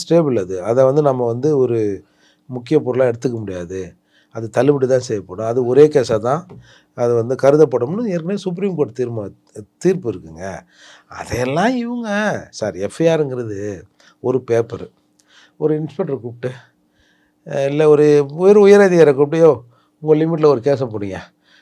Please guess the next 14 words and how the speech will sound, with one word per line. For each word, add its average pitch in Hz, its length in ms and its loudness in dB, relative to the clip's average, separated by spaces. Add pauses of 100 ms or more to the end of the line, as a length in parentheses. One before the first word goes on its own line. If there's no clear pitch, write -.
(120)
அப்படின்னா 190 520 4
ஒரு 190 160 6
எஸ் 185 180 4
பி 202 80 -4
சொல்றாருன்னு 147 460 6
வச்சுக்க, 117 220 -4 (320)
"யோ, 165 140 6 (640)
அது 139 260 -4
எஃப்ஐஆர் 156 200 0
எடுத்தது 139 400 -2
இவன் 131 180 -4
பேர்ல 123 500 0 (100)
போட்டு 135 240 -4 (640)
எடுத்து 127 260 0